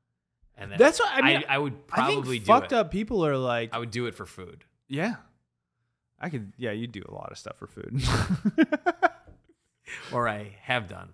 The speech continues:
Speaker 1: a lot of
Speaker 2: Yeah.
Speaker 1: stuff for food.
Speaker 2: That's true. We won't mention it. Um, I don't, I mean, like, does it,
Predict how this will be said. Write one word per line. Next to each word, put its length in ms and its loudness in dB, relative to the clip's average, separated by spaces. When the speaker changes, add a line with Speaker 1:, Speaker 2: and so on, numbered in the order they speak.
Speaker 1:
a 40 -10
lot 100 -4
of 60 -4
Speaker 2:
Yeah. 60 -6
Speaker 1:
stuff 240 -10
for 80 -20
food. 340 -20
Speaker 2:
That's 140 -14
true. 220 -10
We 120 -4
won't 220 -4
mention 340 -10
it. 440 -12
Um, 680 -2
I 60 -6
don't, 140 -2
I 100 0
mean, 180 2
like, 220 0
does 160 0
it, 120 2